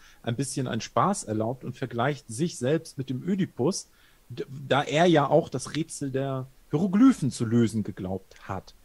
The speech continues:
Und auf dieser Abbildung, die üb-, übrigens sehr interessant ist, weil, äh, man, man hat auch ein bisschen erforscht, wie er denn zu seinen Bildern gelangt ist. Und da stand er mit einem, mit einem italienischen Ägyptenreisenden in Kontakt,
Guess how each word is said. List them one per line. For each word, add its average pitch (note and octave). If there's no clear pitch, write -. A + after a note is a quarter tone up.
Und A#2
auf C3+
dieser G#3
Abbildung, A#3
die C#3+
üb-, -
übrigens C3+
sehr C3+
interessant D3+
ist, -
weil, A#2+
äh, A#2
man, A2+
man A#2
hat C3+
auch -
ein C3
bisschen B2+
erforscht, -
wie A#2
er C3+
denn A#2+
zu A2
seinen G#2+
Bildern C3
gelangt A#2
ist. C#3+
Und A#2
da B2
stand C#3
er C3
mit C3+
einem, A#2+
mit A#2
einem A2+
italienischen C3+
Ägyptenreisenden G#2+
in B2
Kontakt, -